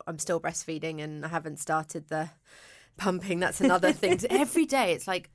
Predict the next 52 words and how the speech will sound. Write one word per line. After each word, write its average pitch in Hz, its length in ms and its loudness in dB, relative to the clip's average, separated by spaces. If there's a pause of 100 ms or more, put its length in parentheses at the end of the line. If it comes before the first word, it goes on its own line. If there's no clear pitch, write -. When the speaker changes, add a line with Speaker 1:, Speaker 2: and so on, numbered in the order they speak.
Speaker 1:
"Oh, 262 100 2
now 202 240 -2
this." 185 380 -2
There's 175 220 -10
always 226 380 0
something 190 380 -2
new 190 140 -2
you've 170 180 -2
got 175 160 2
to 160 80 -4
Speaker 2:
Yeah. 170 40 -2
Speaker 1:
navigate, 156 520 -4
Speaker 2:
Well, 359 140 6
Speaker 1:
and 359 80 4
Speaker 2:
it's 339 100 0
so 381 240 4
overwhelming, 302 500 2
I 220 60 2
think. 202 460 -4
Like, 202 260 0 (100)
all 269 140 2
of 233 60 0
a 247 80 2
sudden, 226 380 0
it 196 120 -4
is 262 160 2
that 214 140 0
massive 233 320 -2
life 240 320 4
change, 175 360 -2
and 214 80 2
it's 214 140 -2
all 262 100 0
these 240 220 -2
things 226 300 6
Speaker 1:
Yeah. - 40 -6
Speaker 2:
that, 208 120 0
all, 226 160 -2 (180)
like, 233 180 2
you 254 120 6
know 277 160 4
your 233 240 4
life, 170 280 0
and 233 60 4
then 233 80 6
all 240 80 6
of 226 60 0
a - 20 -4
sudden 240 180 2
you 254 120 2
know 254 100 4
nothing 214 580 0